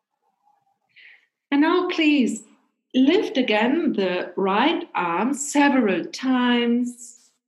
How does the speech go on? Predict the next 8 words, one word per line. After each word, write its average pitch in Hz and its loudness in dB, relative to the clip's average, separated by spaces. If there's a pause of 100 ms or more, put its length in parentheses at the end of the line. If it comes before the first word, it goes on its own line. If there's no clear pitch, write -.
easy, 185 0 (760)
and 175 -6
feel 339 2
your 240 0
back. - -8 (4000)
Which - -6
parts 269 -4
of 190 -4